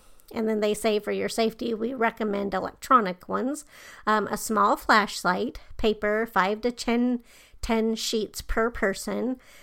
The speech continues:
pencils, pens, or markers, two to three per person, um, notepad, or any kind of surface that you can make notes on,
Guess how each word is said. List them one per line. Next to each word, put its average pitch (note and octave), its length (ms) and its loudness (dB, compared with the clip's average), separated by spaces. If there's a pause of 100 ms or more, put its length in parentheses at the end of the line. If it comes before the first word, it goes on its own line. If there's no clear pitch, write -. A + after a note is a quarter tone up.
(160)
pencils, C#4 560 2
pens, G#3+ 880 -2 (100)
or G#3 200 0
markers, G#3 840 2 (400)
two B3+ 200 4
to F3+ 120 0
three B3+ 540 0
per F3+ 220 -4
person, A3+ 680 -6 (1080)
um, G#3+ 440 0
notepad, G#3+ 840 2 (420)
or G#3+ 520 2 (260)
any B3 180 4
kind A#3+ 280 2
of A#3+ 100 -2
surface G3 440 -2
that F#3+ 200 -6
you F#3+ 60 -6
can A3 400 -4
make A#3 220 -2
notes A3 360 -2
on, G#3 320 0